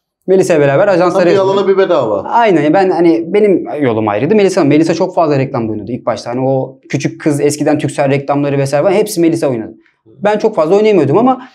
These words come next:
Speaker 1: bana gelen dizi görüşmelerine annemle beraber biz gidiyorduk sosyalleşmek için. Annem oradaki çocukların annesini tanıyordu. E ben, bana benzeyen benim gibi bir sürü çocuk var. Görüşmelerde millet hani böyle ezber yapıp acaba nasıl yapacağım derken ben elimde topla görüşmelere gidiyordum.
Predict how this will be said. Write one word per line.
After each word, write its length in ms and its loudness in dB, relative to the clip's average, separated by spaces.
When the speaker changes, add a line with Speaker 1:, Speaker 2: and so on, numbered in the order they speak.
Speaker 1:
bana 260 0
gelen 320 0
dizi 160 0
görüşmelerine 840 0
annemle 380 2
beraber 340 0
biz 120 -4
gidiyorduk 460 -2
sosyalleşmek 600 0
için. 120 -6
Annem 440 0
oradaki 400 0
çocukların 380 0
annesini 240 0
tanıyordu. 460 -2
E 140 -2
ben, 300 -2
bana 220 0
benzeyen 540 0
benim 300 0
gibi 120 0
bir 60 0
sürü 180 -4
çocuk 260 -2
var. 220 -2
Görüşmelerde 540 2
millet 380 0
hani 140 2
böyle 180 2
ezber 380 2
yapıp 260 -6
acaba 360 0
nasıl 200 0
yapacağım 280 0
derken 500 -2
ben 180 0
elimde 280 4
topla 260 0
görüşmelere 420 0
gidiyordum. 280 -4